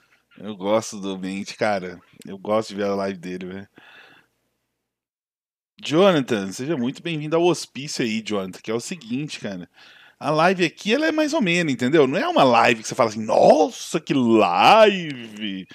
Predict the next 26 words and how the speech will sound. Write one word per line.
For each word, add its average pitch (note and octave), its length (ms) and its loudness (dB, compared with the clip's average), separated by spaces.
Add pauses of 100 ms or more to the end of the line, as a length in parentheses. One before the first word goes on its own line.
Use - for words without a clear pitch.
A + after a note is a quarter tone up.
(320)
É - 120 -6
uma F#4+ 160 6
live F#4 300 8
mais F#4 180 -2
ou F#4 80 0
menos, F#3+ 380 0
entendeu? A#2 480 2 (1200)
Então, C#3+ 340 0
a G#3 60 4
pessoa A3+ 320 -2
que - 80 -10
chega G3 320 2
aí, B2 540 2
assiste G3 500 -6
um G#3+ 60 -4
pouquinho G3+ 340 -2
da G#3 140 4
live B2 460 4
e D#3+ 40 -12
gosta A#2+ 480 6
ao A#2 100 2
ponto D#3+ 360 -6
de B2 80 -16
dar D3+ 160 6
o F3 80 0
follow, D3+ 580 0